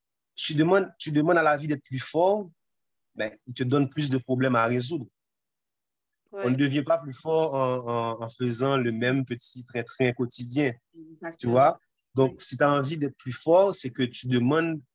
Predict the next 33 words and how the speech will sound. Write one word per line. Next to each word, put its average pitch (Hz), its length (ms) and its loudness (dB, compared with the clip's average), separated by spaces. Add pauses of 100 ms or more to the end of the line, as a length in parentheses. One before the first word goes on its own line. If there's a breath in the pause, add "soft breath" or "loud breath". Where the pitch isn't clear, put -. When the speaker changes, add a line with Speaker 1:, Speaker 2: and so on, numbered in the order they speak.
(140)
Speaker 1:
plus - 680 -6 (560)
de 127 60 -4
problèmes 135 400 0
à 131 80 2
résoudre, 131 420 -4 (120)
plus 147 220 -4
Speaker 2:
Mm. - 20 -2
Speaker 1:
d'adversité 131 840 -2 (420)
pour 131 180 -4
Speaker 2:
Mm. - 40 -8
Speaker 1:
tester 180 600 2
ce - 200 -12
que 143 100 -10
tu 135 120 -4
as 135 80 2
déjà. 135 500 0 (920)
Speaker 2:
Oui. 190 340 -10
Speaker 1:
Et 139 100 -8
quand 170 100 -2
tu 160 180 -4
prends, 196 180 -6 (120)
et 160 60 -4
quand 175 160 -2
tu 180 200 -8
prends 208 220 -2
ça, 190 440 0
et, 156 200 -8
et 151 100 -12 (1080)
quand 160 100 -12
tu - 140 -12
changes 196 460 -2
cette 185 160 -8
perspective-là, 151 1040 -2